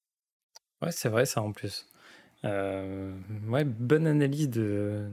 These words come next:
de, du marché. Euh, surtout que, en plus, euh, quand on, quand on parle un peu des, des contrats, et cetera,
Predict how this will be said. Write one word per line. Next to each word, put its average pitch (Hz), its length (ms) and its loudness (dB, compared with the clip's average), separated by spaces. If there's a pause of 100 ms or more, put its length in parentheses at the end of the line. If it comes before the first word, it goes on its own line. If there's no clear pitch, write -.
(120)
de, 110 560 -4
du 110 160 -8
marché. 117 420 -4 (600)
Euh, 104 580 0
surtout - 300 -2
que, 98 360 0 (120)
en 107 120 0
plus, - 340 -2
euh, 95 260 0 (280)
quand - 240 -10
on, 98 340 -8
quand - 240 -10
on 104 40 -8
parle 113 200 0
un 101 100 -2
peu 113 160 -2
des, 98 380 -2
des 104 160 -4
contrats, 110 600 2
et 101 40 -2
cetera, 117 520 2